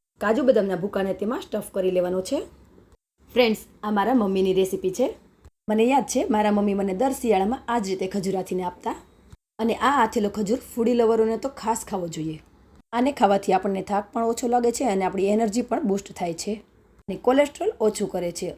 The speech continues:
અને નિયમિત તેનું સેવન કરવાથી કોલેસ્ટ્રોલને દૂર પણ કરે છે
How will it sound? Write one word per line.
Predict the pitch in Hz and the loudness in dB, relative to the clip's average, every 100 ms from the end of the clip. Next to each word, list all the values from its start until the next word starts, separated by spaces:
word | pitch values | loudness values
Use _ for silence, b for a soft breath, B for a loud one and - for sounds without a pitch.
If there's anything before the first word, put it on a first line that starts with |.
| 185 | -8
અને | 185 | -6
નિયમિત | 175 214 262 269 | -2 2 2 2
તેનું | - 254 | 0 -2
સેવન | 247 240 233 | 0 -2 -2
કરવાથી | 214 208 190 170 277 | 0 0 0 -2 -6
કોલેસ્ટ્રોલને | - 214 202 - 190 196 285 - | -2 -2 -2 -4 -2 -2 -2 -4
દૂર | 196 190 | -2 -2
પણ | 165 165 | -2 -6
કરે | 170 160 | -6 -6
છે | 147 160 | -6 -8